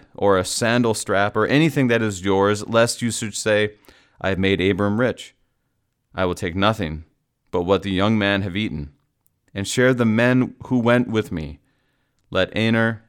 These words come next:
Eshcol, and Mamre take their share." This is the word of our Lord, as we hear from Genesis chapter fourteen. Now, if we go back to chapter thirteen, we remember how it was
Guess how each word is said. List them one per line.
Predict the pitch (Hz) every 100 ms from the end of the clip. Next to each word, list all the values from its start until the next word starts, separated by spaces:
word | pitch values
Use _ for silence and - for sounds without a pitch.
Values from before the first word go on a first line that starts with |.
| _
Eshcol, | 95 104 - 85 80 80 - _ -
and | 92
Mamre | 90 95 92 76 71 71 - _ _ -
take | 95 80 - -
their | 85
share." | 85 - - - _ _ _ _ _ _
This | - 160 160
is | - 120 98
the | 101
word | 98 113 110
of | - 90
our | 87 87
Lord, | 90 120 139 151 143 - _ -
as | 95
we | 101
hear | 95 117 117
from | 104 92
Genesis | 90 104 107 - 110 - _ _
chapter | - 92 85 98 82 82 _ _ _ _ _ _ _ _
fourteen. | _ 82 76 - 73 78 - _ _ _ _ _ -
Now, | 165
if | 165
we |
go | 165 202 196
back | 107 87 87 87 - _ _
to | 120
chapter | - 120 107 -
thirteen, | 95 - 101 - 90 78 78 - _ _ -
we | 131
remember | 131 139 170 175
how | 110 95
it | 98
was | 82 87 85 85